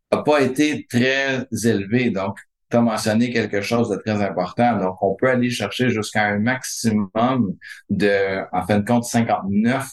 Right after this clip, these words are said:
pour cent de la valeur d'une propriété. Ça veut pas dire que le prêteur, automatiquement, s'est basé sur la valeur de la propriété, de l'emplacement, le, la totalité de notre profil. Ils vont dire, « Bon, ben, on est prêt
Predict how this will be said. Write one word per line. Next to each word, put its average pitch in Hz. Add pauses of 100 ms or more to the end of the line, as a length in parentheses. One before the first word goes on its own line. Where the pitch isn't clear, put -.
pour -
cent 120 (400)
de 90
la 90
valeur 104
d'une 92
propriété. 101 (500)
Ça -
veut 98
pas 127
dire 117
que 117
le 104
prêteur, 117
automatiquement, 107
s'est 98
basé 92
sur 101
la 90
valeur 107
de 120
la 113
propriété, 104
de 98
l'emplacement, 104
le, 90
la 90
totalité 110
de 110
notre 95
profil. 131
Ils 104
vont 104
dire, « 110
Bon, 107
ben, 95
on 101
est 104
prêt 117